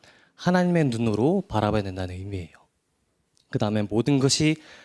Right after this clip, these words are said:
선함에라고 했는데, 이 선함에라는 의미는 우리가 앞서서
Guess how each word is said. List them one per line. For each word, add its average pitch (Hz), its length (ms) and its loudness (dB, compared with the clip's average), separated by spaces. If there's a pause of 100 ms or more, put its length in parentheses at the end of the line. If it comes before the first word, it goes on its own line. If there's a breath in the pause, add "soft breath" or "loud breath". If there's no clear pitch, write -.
(140)
선함에라고 131 920 2
했는데, 120 560 -2 (380 loud breath)
이 120 140 -2
선함에라는 180 600 2
의미는 107 440 -2 (160)
우리가 110 260 -2
앞서서 123 480 -2